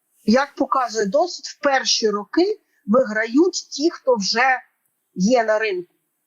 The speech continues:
Далі до них приєднуються ті, хто от почали користуватися цим моментом зараз. Питання в тому, що скільки років у нас є далі. До речі, невідомо, коли може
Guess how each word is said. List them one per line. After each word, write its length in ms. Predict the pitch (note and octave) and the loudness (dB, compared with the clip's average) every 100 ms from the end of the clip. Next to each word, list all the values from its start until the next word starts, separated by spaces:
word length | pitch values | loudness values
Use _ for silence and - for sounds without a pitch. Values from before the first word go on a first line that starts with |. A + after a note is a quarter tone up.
| _ _ _ _ - | _ _ _ _ -6
Далі 480 | F#3 G#3+ A4 F#4+ A#3+ | 0 2 2 0 -2
до 160 | A3 | -2
них 240 | A#3 D#4 - | 0 -2 -2
приєднуються 640 | A#3+ B3 B3 A#3+ G#3+ A3+ | -4 -4 -4 -10 -12 -10
ті, 180 | - G4+ | 0 0
хто 400 | - - C4+ C4+ | 0 -2 -2 -2
от 140 | B3+ | -8
почали 580 | A3+ - A3+ C4 C4+ G#3 | -8 -6 -4 -6 -6 -6
користуватися 760 | A#3 G#3+ - A3+ A#3+ A#3+ G3+ G3 | -4 -6 -4 -2 -2 -2 -14 -12
цим 240 | - A3 | -8 -4
моментом 480 | A3 G3 F#3+ F#3+ F#3 | -2 0 -2 -4 -6
зараз. 500 | G3+ E3+ - _ _ _ _ _ _ - | -2 -2 -4 _ _ _ _ _ _ -4
Питання 400 | A3+ C#4+ E4+ B3+ | 0 2 2 -2
в 40 | |
тому, 300 | - D4 C#4+ | -4 -6 -2
що 300 | B3+ B3 A#3 | -2 -2 -4
скільки 440 | G#3 - C#4 - A#3 | -6 -4 -4 -2 0
років 320 | A#3+ B3+ A#3 G#3+ | 2 0 -6 -6
у 40 | |
нас 280 | G#3 G#3+ G#3+ | -2 -2 -4
є 80 | G#3 | -2
далі. 240 | G3 E3+ - F3+ | 0 -2 -6 -10
До 60 | |
речі, 240 | A3+ A#3+ B3+ | -6 -2 -2
невідомо, 420 | B3 A3+ B3+ C4+ | -2 -2 -2 -2
коли 260 | - B3 B3 | -4 -8 -4
може 280 | A#3 A#3 | -4 -4